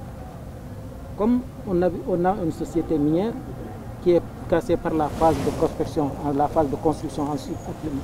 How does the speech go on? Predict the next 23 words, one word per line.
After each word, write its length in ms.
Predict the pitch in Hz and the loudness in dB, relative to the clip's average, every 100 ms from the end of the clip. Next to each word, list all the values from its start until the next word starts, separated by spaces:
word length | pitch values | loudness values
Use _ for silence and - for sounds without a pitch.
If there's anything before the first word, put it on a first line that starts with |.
| - - - | -8 -6 -6
actuellement 360 | - 135 147 139 | 0 2 2 0
c'est 80 | 139 | -2
la 80 | 131 | -2
phase 200 | 147 131 | -4 -4
d'exploitation. 640 | 127 - 135 123 131 208 269 - - - - - - 214 | -6 -6 -6 -4 -6 -6 -6 -8 -10 -8 -10 -10 -2 2
Pendant 280 | 226 285 | 4 4
ces 160 | 277 190 | 6 4
différentes 440 | 175 - 180 175 - | 4 4 2 2 0
phases, 260 | 180 185 185 - - - | 4 4 2 -6 -12 -6
quand 100 | 147 | -2
même, 180 | 196 285 214 | -2 -2 -2
la 80 | 147 | -4
société 520 | - 156 180 175 - | -2 0 2 2 0
a, 60 | 190 | -2
a 280 | 185 170 160 | -2 -2 -2
réalisé 500 | 170 170 170 170 190 | 0 0 -2 -2 -2
des 180 | 170 | 0
actions 260 | 175 - 143 - - - - - | -2 -2 -4 -4 -10 -10 -10 -8
et 60 | 147 | -6
que 200 | - 135 | -2 2
je 120 | 147 | 2
peux 180 | 160 254 | 8 8
considérer 420 | 190 151 165 | 8 2 0